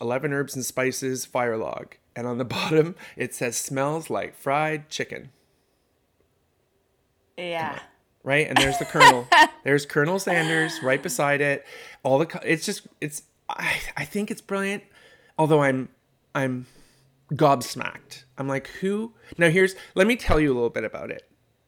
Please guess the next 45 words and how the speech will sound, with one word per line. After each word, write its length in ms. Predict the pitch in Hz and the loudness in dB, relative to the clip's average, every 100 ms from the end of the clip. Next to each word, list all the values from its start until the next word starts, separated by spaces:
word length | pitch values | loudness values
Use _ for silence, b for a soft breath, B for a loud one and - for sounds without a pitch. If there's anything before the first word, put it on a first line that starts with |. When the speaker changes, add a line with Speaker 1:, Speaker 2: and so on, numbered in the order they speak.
| _ | _
Speaker 1:
Let 140 | 135 | -4
me 80 | 135 | -2
read 180 | 127 127 | -2 0
Speaker 2:
Okay. 160 | - 120 | 0 -2
Speaker 1:
from 80 | |
the 60 | 117 | -4
article, 340 | 117 113 - - | -6 -8 -10 -12
okay? 320 | - 151 151 | -4 0 0
So 280 | 147 135 127 123 | 0 0 0 -4
Speaker 2:
Okay. 300 | - 160 165 - _ _ - | -4 -2 -4 -10 _ _ 0
Speaker 1:
basically 360 | 151 151 156 | 0 2 -2
says, 180 | 147 135 | -2 -2
"The 80 | 135 | -4
scent 360 | - - 185 - | 0 0 -2 -6
of 160 | 139 | -10
K 180 | - 160 | -4 -4
F 80 | 143 | -4
C 420 | - 151 156 156 | -6 -6 -4 -4
is 160 | 120 110 | -6 -8
returning 440 | 120 - 147 160 | -10 -8 -8 -8
to 80 | 165 | -12
fireplaces 800 | - 131 123 - 113 113 113 110 | -8 -6 -6 -6 -8 -8 -12 -10
once 240 | 123 131 | -10 -8
again 300 | 135 123 113 | -8 -6 -8
this 140 | 113 - | -10 -10
holiday 380 | 113 113 104 117 | -10 -8 -10 -10
season." 540 | - 196 151 - 147 B B B B - | -8 -8 -8 -12 -14 B B B B 0
What 180 | 143 208 | 4 4
I 60 | |
love 220 | 254 190 175 | 4 2 2
about 300 | 139 123 - | 0 -2 -2
this, 280 | 123 123 | -6 -6
and 80 | 123 | -10
I 80 | 127 | -10
think 260 | 170 151 156 | -10 -12 -8
you 100 | 143 | -6
and 100 | 131 | -4
I 100 | 120 | -6
have 120 | 120 | -8
touched 280 | - 147 - | -12 -12 -12
on 100 | 120 | -12
it 80 | 117 | -12
a 40 | |
few 220 | 117 175 180 | -10 -10 -10
times, 460 | - 123 117 120 | -8 -8 -8 -10